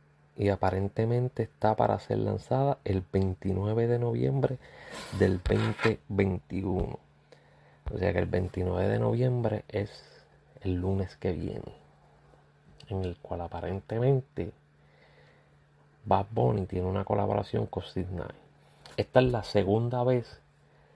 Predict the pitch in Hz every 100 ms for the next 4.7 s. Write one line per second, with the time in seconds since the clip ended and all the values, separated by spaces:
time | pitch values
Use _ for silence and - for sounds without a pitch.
0 | _ _ - _ _ - - 101 92 -
1 | - 101 98 - 101 92 90 82 55 -
2 | - _ _ _ _ _ _ _ 98 90
3 | 90 92 - 101 - 95 - - - 92
4 | 92 90 87 87 82 - 80